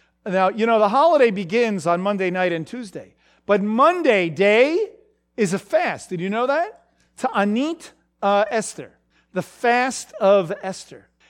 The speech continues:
And it's interesting, it's, it's the fast of Esther. It's a fast not of, uh, weeping because it looks like everything is hopeless. It's fasting and,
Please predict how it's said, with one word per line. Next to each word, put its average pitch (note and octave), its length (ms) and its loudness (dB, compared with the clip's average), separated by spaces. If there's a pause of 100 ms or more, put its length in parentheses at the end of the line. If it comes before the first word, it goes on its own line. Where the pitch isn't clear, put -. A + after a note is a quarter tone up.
(120)
And A3+ 160 2
it's B3 180 -2
interesting, C4 540 -2
it's, - 200 -8 (160)
it's G3 300 -6
the G#3 100 0
fast D4 480 0
of A3 120 -2
Esther. - 540 0 (320)
It's A3+ 240 0
a A3+ 80 2
fast D4+ 680 0 (300)
not C4+ 480 4
of, A3+ 520 4
uh, G#3 440 4
weeping B3 540 -2
because A3 460 0
it A3 40 -2
looks A#3 300 -2
like G#3+ 200 -2
everything G#3+ 360 -2
is F#3 160 -8
hopeless. - 720 -6 (400)
It's A3 420 2
fasting C4+ 840 0
and, F#3 240 -4